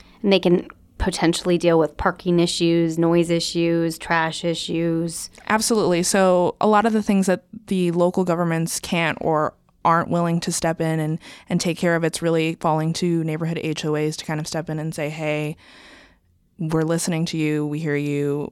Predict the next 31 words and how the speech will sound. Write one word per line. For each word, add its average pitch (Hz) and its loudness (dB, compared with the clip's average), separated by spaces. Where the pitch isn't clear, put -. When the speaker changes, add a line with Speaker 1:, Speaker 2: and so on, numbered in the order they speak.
Speaker 2:
let's 156 -2
take 147 -6
a 143 -6
vote 143 -4
and 147 -8
figure 151 -6
out 135 -4
how 165 -8
to - -8
get - -10
these - -10
things - -8
handled - -8
in 190 -6
our - -6
neighborhood." - -8
Speaker 1:
So, 349 0
Ryan, 254 2
what 262 2
are - -2
the 226 0
odds 180 0
the 190 -2
governor 180 2
signs 180 0
this 175 -4
legislation, 170 -4
which 208 -6
essentially 185 2
would 165 0
amend 180 2